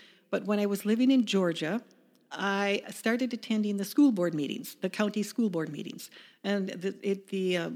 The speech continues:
building was just three blocks from my home, so it was very easy for me to attend. And there was an issue that was very important to me at the time, so I started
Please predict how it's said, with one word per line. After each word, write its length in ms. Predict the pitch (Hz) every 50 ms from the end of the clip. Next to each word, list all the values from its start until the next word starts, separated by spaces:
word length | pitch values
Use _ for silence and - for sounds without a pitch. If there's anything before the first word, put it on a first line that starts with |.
| - - - 202 156
building 320 | 185 214 208 214 214 196
was 100 | 185 180
just 200 | - 180 - -
three 120 | - 208 202
blocks 280 | 185 180 180 175 -
from 120 | - 175 165
my 120 | 160 160
home, 420 | 160 - 262 262 226 202 208 214
so 180 | 214 - - 190
it 40 | 175
was 120 | 180 160
very 200 | - 175 175 175
easy 280 | - - 170 170 170 165
for 140 | - - 175
me 100 | 170 170
to 160 | - 180 170
attend. 460 | 170 - - - 202 170 - - - - _ _ _ - - - - - - _ -
And 180 | 202 208 214
there 100 | 214 208
was 140 | 208 196 202
an 100 | 202 202
issue 240 | 214 208 - 220 202
that 120 | 196 -
was 180 | 185 180 165 147
very 520 | 151 147 156 175 208 233 254 262 247 -
important 440 | 190 180 175 - 180 190 - 180 -
to 100 | - -
me 180 | 180 175 175 170 -
at 180 | 180 175 -
the 80 | - 247
time, 540 | 226 - - 190 165 156 156 175 220 233 220 - - -
so 600 | - - - - 190 185 185 185 196 196 - - - _ _ _ -
I 140 | 175 190 196
started 640 | 185 - - 208 196 190 190 190 190 190 - -